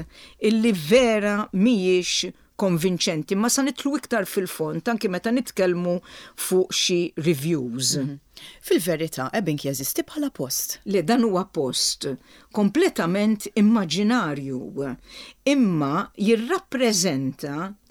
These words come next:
Speaker 1: small town, American small town. Dan huwa post. Jien għamilt ħdax-il sena, per eżempju, ngħix Ann Arbor,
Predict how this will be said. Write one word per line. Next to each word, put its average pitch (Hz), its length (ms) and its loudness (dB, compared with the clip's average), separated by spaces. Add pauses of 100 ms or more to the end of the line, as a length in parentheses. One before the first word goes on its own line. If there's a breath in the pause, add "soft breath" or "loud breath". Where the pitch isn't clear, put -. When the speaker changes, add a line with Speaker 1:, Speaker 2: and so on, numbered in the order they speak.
(160)
Speaker 1:
small 285 720 2 (280)
town, 240 640 0 (460 soft breath)
American 220 640 2
small 202 540 0
town. 147 560 -6 (280 loud breath)
Dan 285 220 2
huwa 214 280 2
post. - 560 -2 (340 loud breath)
Jien 254 180 2
għamilt 202 400 0
ħdax-il 180 360 -4
sena, 226 380 -2
per 185 160 -6
eżempju, 208 340 0
ngħix 196 520 0 (440 soft breath)
Ann 202 140 4
Arbor, 135 640 -4